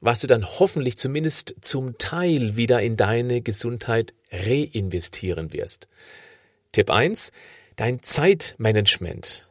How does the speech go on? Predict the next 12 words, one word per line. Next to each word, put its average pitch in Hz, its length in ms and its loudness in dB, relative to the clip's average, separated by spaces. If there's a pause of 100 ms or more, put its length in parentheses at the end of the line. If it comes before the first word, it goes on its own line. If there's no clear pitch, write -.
eine 165 180 -2
Sache 98 320 2
der 139 240 -4
Prioritäten. 107 1300 -4 (800)
Es - 160 2
gibt - 160 -2
einen 147 160 -2
Spruch, - 400 6 (540)
der - 80 2
das - 160 4
Thema 151 420 2
Prioritäten - 1120 -4